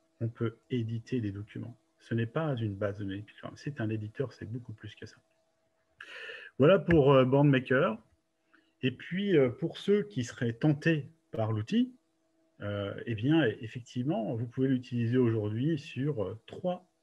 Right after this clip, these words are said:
plateformes, euh, comment dire, euh, de systèmes d'exploitation, à la fois Mac, Windows et Chromebook. Donc, euh, et notamment, là, je vous,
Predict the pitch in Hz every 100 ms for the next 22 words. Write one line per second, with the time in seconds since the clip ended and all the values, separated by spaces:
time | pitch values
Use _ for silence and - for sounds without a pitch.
0 | _ 127 120 - - 117 104 101 107 _
1 | _ _ _ - - 101 196 202 101 185
2 | - - 110 - - 101 110 98 95 92
3 | - 113 98 92 101 - 120 123 110 -
4 | 107 - 180 233 _ _ _ _ - 104
5 | - 113 107 135 147 - _ 113 117 107
6 | 104 117 _ _ 110 - 107 98 92 -
7 | - _ _ _ _ _ _ _ _ _
8 | _ _ - - 110 110 110 113 117 120
9 | 135 143 117 110 104 104